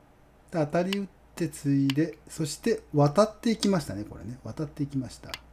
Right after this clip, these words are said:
で、押して、そして、まあ、肩ついて逃げていきました。で、一間飛んで、押して、張って、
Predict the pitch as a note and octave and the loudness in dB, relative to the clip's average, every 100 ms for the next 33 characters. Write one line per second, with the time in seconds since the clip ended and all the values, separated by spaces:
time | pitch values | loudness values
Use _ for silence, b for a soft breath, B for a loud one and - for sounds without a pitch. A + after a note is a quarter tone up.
0 | - - - - - - - - - - | -20 -20 -20 -20 -20 -20 -20 -20 -20 -20
1 | - - C#3+ C3 - - - - - F3 | -20 -6 -2 0 -2 -10 -12 -8 -2 -2
2 | - - - - E3 - - A#3+ - E3+ | -4 -18 -18 -8 -6 -6 0 0 2 2
3 | C3 - - G3 D#3+ C#3+ A#2+ C#3 D3 C3+ | 2 -2 -2 2 2 2 0 0 2 6
4 | C#3+ C3+ F#2 - F#2 - - - - - | 8 6 4 -10 -14 -16 -20 -20 -20 -16
5 | - - - - - - _ _ _ - | -16 -16 -20 -20 -20 -20 _ _ _ -20
6 | _ - E3 F3+ - D3 A#2 - A#2 A2 | _ -8 -4 -4 0 0 0 -2 -4 -4
7 | A2 C#3 D#3+ - - - - - - B2+ | 0 0 -2 -8 -20 -20 -20 -20 -10 -8
8 | - - - D3+ E3 - - - - _ | -8 -12 -2 0 0 -4 -20 -20 -20 _
9 | _ _ _ - C3+ - - - D#3+ | _ _ _ -10 -10 -10 -16 -2 -2